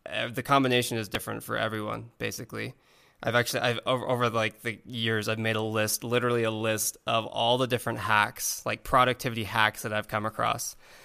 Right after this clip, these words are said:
and, like, analyzed and, and, like, tried everything out and, like, not, and, and this is, this is sounding too mathematical. I'm not like, "Okay, like, X, you know, plus Y equal," you know, what, whatever. I'm just like, I've just, like, <laughs> noticed, like, I do this and that helps me. I also do this and that helps me and this and this.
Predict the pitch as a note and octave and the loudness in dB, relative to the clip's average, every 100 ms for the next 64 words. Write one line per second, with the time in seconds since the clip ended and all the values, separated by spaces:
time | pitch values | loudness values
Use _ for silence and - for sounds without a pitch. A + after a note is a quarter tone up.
0 | - _ _ A#2 G#2+ G#2+ - A2 G#2+ G#2+ | -20 _ _ -2 0 0 0 -2 0 0
1 | G#2+ G#2 G2+ G#2+ G#2 G#2+ G#2 G#2 G#2 - | 0 -2 -6 -8 -8 -6 -6 -8 -10 -8
2 | - A2+ A2 A2 - A2+ G#2+ A#2 A#2+ A2+ | -2 4 6 4 2 -4 -2 -2 -2 -2
3 | G#2+ G#2+ G#2+ A2 G#2+ A2 - - - - | 0 0 -2 -6 -6 -8 -12 -20 -20 -8
4 | - D3+ A2 E3+ D#3 C#3+ D2 - C3+ C3 | 6 6 8 8 6 6 2 -4 2 2
5 | B2+ A2+ B2 A#2+ - A2+ G#2+ - G#2+ G2+ | 2 0 0 2 2 0 0 -2 -2 -2
6 | G#2+ G#2+ A2 - A2 G#2+ G#2+ A2 A2+ A2 | -4 -4 -4 -2 -2 -2 -6 -8 -10 -14
7 | - G#2+ D3 D#3+ - - - - A2+ G#2+ | -12 -10 -10 -10 -12 -20 -18 -6 -6 -2
8 | - - - C3 A#2+ A#2 A2+ - G#2+ A2+ | -4 -6 -8 -10 -8 -8 -6 -6 -6 -4
9 | A2+ G#2+ G#2+ B2+ A2 A2 A#2 - - C#3 | -2 -2 -4 -2 0 2 0 -2 -2 6
10 | B2+ A#2+ A#2 B2 B2+ C3 C#3 A#2 A2+ - | 8 8 8 6 6 6 6 6 4 0
11 | A#2+ C3+ - C3 A2+ A2+ B2 B2+ A#2 B2+ | 2 4 6 4 4 6 8 6 4 2
12 | A2 - C3+ F#3+ E3 C3+ F#3+ - - B2 | 0 4 4 6 4 4 4 2 4 6
13 | A#2 A#2+ A2+ B2 B2+ A#2+ A#2+ A#2+ G#2+ A2 | 6 4 2 0 2 4 2 0 -2 0
14 | A#2+ B2+ A#2+ A#2+ B2 A#2+ B2 A#2 A2+ A2 | 2 2 2 2 0 -2 -2 0 0 2
15 | A2+ A2+ A2+ A#2 - | 0 0 -2 -2 -4